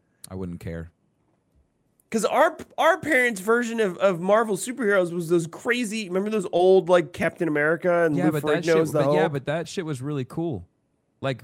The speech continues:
Speaker 1: playing with, like, our Star Wars toys and, like, making up, like, our own thing. Like, I don't know, dude. The nineties were pretty awesome.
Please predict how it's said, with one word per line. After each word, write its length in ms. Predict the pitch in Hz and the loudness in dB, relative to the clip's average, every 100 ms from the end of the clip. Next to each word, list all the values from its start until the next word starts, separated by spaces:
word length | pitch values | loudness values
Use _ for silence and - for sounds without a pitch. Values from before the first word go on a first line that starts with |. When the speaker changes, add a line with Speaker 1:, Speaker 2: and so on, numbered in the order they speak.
| _ | _
Speaker 1:
playing 260 | - 151 160 | -6 -4 -2
with, 120 | 151 | -4
like, 160 | 139 123 | -4 -6
our 80 | 110 | -6
Star 260 | - 165 | -4 -4
Wars 200 | 135 101 | -2 -4
toys 280 | - 107 101 | -4 -4 -4
and, 80 | 98 | -6
like, 120 | 92 | -6
making 280 | 113 113 117 | -6 -6 -6
up, 120 | 104 | -4
like, 140 | 101 | -6
our 140 | 101 101 | -4 -6
own 140 | 101 | -6
thing. 160 | 101 104 | -8 -8
Like, 120 | 71 - | -10 -10
I 80 | 147 | -8
don't 100 | 104 | -6
know, 120 | 92 | -8
dude. 220 | 87 87 - | -8 -10 -10
The 60 | 117 | -10
nineties 360 | 135 139 135 113 | -8 -6 -6 -6
were 80 | |
pretty 280 | 104 127 101 | -6 -6 -6
awesome. 440 | 90 87 82 73 | -6 -6 -8 -14